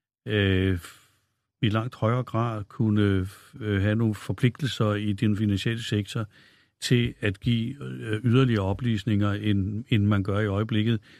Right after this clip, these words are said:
så man har en mulighed for at, øh, følge de penge, der ryger ud af landet. Det, det har jeg ikke, øh, jeg har ikke viden nok til, om man kan stramme op på det. Og så er det selvfølgelig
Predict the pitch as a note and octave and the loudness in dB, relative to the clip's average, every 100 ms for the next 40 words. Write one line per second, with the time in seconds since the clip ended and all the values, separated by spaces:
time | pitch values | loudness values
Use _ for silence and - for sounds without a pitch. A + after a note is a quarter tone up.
0 | _ - A#2+ G#2 G#2 G2 A#2+ A#2 A2 G#2 | _ -4 0 2 2 2 0 -2 -2 2
1 | G#2 A2 B2 A2 G2 G#2+ G#2 A2+ A2 G2 | 2 2 2 2 0 -2 -2 -2 -2 -2
2 | - - - G#2+ F#2 - A2 G#2+ A#2 G#2+ | -4 -16 -6 -2 -2 -2 -2 -2 -2 -4
3 | _ _ _ _ _ - A#2 - G#2+ A2 | _ _ _ _ _ 0 0 2 0 0
4 | A2 G#2+ G2 G2+ G2 G2+ A#2 A#2 G#2 G2 | 0 0 0 2 0 -2 -4 -2 0 -2
5 | G#2+ G#2+ - _ _ _ - - _ _ | -4 -10 -12 _ _ _ -20 -20 _ _
6 | - B2 - A2+ A2+ A2+ G#2 A#2 - G#2+ | -8 -8 -2 0 2 2 0 0 -2 0
7 | G2+ F2+ - G#2+ G#2+ G#2 A2+ A#2+ G#2+ G#2+ | 0 -2 -4 0 0 2 2 2 0 -2
8 | - A2+ A2+ G2+ F#2 G#2+ G#2+ F#2+ G#2 - | -2 -2 -2 -2 -2 0 2 2 2 2
9 | G2 G2 G2+ - G#2+ G#2+ G#2 - - - | 4 6 4 2 4 4 2 -4 -20 -20
10 | _ _ - - _ G2+ C3+ C#3+ C3 A2 | _ _ -20 -20 _ 0 2 2 2 2
11 | C3+ C#3 D#3 A#2+ | 4 4 4 2